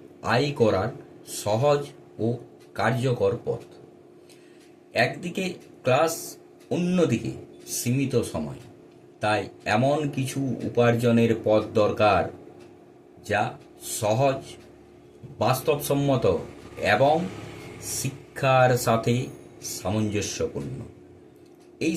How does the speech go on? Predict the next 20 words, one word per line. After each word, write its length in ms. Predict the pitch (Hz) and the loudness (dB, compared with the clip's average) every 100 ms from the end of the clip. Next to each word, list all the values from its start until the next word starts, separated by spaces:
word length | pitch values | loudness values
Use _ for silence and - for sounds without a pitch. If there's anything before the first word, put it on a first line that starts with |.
| - | -4
শিক্ষামূলক 520 | 120 117 104 92 90 | -4 -2 0 0 0
আলোচনায় 460 | 85 - 85 85 - - - | -2 -2 -4 -6 -10 -14 -6
আমি 200 | 98 92 87 | -2 0 0
বাদল, 240 | 87 90 - - - - 87 | 0 -2 -6 -16 -18 -16 -6
বিডি 240 | 139 151 | -4 0
লার্নিংয়ে 440 | 123 92 85 85 113 - - 90 | 2 2 0 -6 -8 -12 -8 -6
আপনাদের 380 | 92 87 87 - - - - | -4 -4 -6 -10 -14 -16 -10
স্বাগত। 360 | - - - - - - - - | -8 -8 -12 -20 -20 -20 -10 -2
যারা 180 | 95 95 | 0 0
চ্যানেলটি 300 | 101 98 95 92 | -2 -2 -2 -2
নতুন 180 | 87 117 113 | 0 2 2
দেখছেন 300 | 120 - - - - 107 | 0 -4 -8 -8 -4 0
এবং 120 | 135 113 | 0 2
যারা 180 | 98 95 - - - - - - - | 0 0 -6 -12 -16 -16 -18 -12 -4
এখনো 180 | 95 101 95 | -2 0 -2
পর্যন্ত 300 | 92 92 92 90 | -2 -2 -4 -6
সাবস্ক্রাইব 360 | 90 - 92 87 | -6 -4 -4 -2
করেননি, 300 | 90 87 90 - - - | -2 -2 -4 -10 -18 -8
অবশ্যই 360 | 87 92 - 101 101 | -6 -4 -6 -6 -4
করবেন 260 | 98 110 | -4 -6